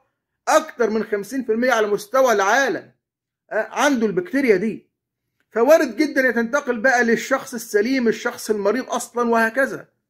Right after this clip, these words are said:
تمام؟ آه، الشخص مناعته ضعيفة وهكذا. بنقول بس في ناس ريسك فاكتور، يعني معرضين أكتر. مين هم؟ إحنا بنتكلم دلوقتي بالعقل كده. أنا بقول إن البكتيريا ديت،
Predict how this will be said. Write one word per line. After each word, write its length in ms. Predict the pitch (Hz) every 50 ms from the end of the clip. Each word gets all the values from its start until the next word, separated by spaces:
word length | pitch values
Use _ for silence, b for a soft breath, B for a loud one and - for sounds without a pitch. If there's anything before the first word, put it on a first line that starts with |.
| _ _
تمام؟ 420 | - 202 226 262 294 269 220 b b b b b -
آه، 320 | 180 196 190 180 190 180 175
الشخص 340 | 202 - - 240 233 - 233
مناعته 300 | 208 220 240 233 208 208
ضعيفة 360 | 190 202 208 240 226 226 208
وهكذا. 380 | 185 175 160 156 151 139 139 b b b b b b b b
بنقول 320 | 220 233 254 311 349 302 294
بس 240 | 302 - - - 226
في 120 | 208 254
ناس 240 | 254 247 233 - -
ريسك 280 | - 302 302 - 269
فاكتور، 320 | 240 277 294 285 - 247 233
يعني 140 | 220 196 190
معرضين 420 | 196 196 196 196 202 202 240 -
أكتر. 400 | - 196 175 - - - 131 - 175
مين 140 | 247 320 277
هم؟ 300 | 247 254 226 208 196 170
إحنا 340 | - - - - - 277
بنتكلم 480 | 269 269 285 - - 302 302 294 269 240
دلوقتي 300 | 247 226 226 233 226 226
بالعقل 380 | 208 220 233 254 - - 185 175
كده. 260 | - 226 202 - - _ _ _ _ _ _ _ _ _ _ _ _ _ _ _ _ _ _ _ _ _ _ b b b b b b b -
أنا 140 | 196 214 208
بقول 320 | 185 226 240 254 269 254
إن 120 | 240 220
البكتيريا 540 | 208 196 175 185 175 - 240 233 220 208 185
ديت، 300 | 175 214 226 240 240 240